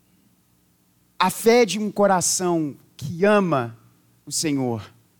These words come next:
é a fé que, presta atenção nas palavras que foram cuidadosamente escolhidas, um coração que experimenta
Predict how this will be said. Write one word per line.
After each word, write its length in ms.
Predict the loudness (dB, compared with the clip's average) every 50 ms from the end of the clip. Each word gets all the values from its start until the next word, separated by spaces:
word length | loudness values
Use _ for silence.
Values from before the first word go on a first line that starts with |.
| _ _ _ _ _ _ _ _ _ _ _ _ _ _ _ _ _ _ _ _ _ _ _ _ _ _ _ _ _ -12 -4
é 160 | -2 0 2
a 100 | 2 0
fé 480 | -2 -4 -2 0 2 2 2 0 -2 -6 -14 _ _ _ _ _ _ _ _ _ _ _ _ -10
que, 340 | -6 -4 -2 -2 -2 -4 -8 _ _ _ _ _ _ _ _ _ -2 2
presta 300 | 2 2 2 0 -2 -4
atenção 420 | -4 -4 -4 -4 -2 -2 -2 -2
nas 160 | -4 -4 -4
palavras 560 | -4 -4 -2 -2 -2 -2 -4 -4 -6 -8 -8
que 80 | -10 -12
foram 380 | -10 -6 -4 -4 -2 -2 -4 -6
cuidadosamente 1120 | -8 -10 -6 -4 -2 -2 0 0 0 0 0 -2 -2 -2 -4 -4 -4 -4 -4 -4 -6 -8
escolhidas, 1080 | -8 -10 -8 -4 -2 0 0 0 0 -2 -2 -2 -2 -2 -2 -4 -6 -8 -10 -12 -14 -18 _ _ _ _ _ _ _ _ _ _ _ _ _ _ _ _ -8
um 140 | -6 -6 -2
coração 1080 | 0 0 2 2 2 0 -2 -2 -2 -2 -2 -2 0 0 2 2 2 0 -2 -4 -6 -10 -14
que 280 | -10 -8 -8 -8 -8 _ _ _ _ _ _
experimenta 2250 | 2 4 6 6 6 4 4 2 2 2 2 0 0 -2 -4 -8 _ _ 4 4 6 6 4 2 0 0 0 -2 -2 0 0 2 2 2 0 -2 -4 -8 -10 _ -10 -8 -8 -8 -10 -12